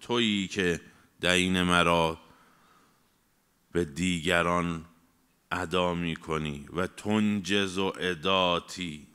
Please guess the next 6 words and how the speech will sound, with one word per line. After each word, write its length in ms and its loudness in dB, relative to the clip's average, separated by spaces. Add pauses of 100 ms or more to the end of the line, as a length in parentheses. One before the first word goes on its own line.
(200)
من 320 2
وعده 420 6
می‌دم 380 2
تو 140 -2
عمل 380 0
می‌کنی. 380 -16